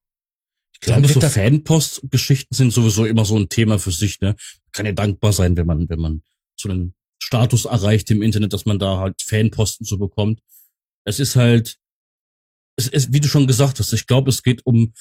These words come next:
Speaker 1: den Inhalt so. Weißt du, wenn da jemand sagt, „Oh, keine Ahnung, bist total hübsch“, so,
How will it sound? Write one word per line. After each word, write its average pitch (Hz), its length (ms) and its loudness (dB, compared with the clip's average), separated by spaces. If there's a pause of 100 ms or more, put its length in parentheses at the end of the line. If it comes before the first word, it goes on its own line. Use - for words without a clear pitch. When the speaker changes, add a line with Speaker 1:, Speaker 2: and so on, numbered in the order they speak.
(580)
Speaker 1:
den 123 100 0
Inhalt 127 460 2
so. 87 180 -6
Weißt 117 220 0
du, 135 60 2
wenn 123 100 2
da 117 60 4
jemand 117 380 2
sagt, 117 240 0
„Oh, 120 220 2 (560)
keine 131 160 2
Ahnung, 139 180 4
bist 131 200 0
total 127 260 4
hübsch“, 151 280 0
so, 156 280 2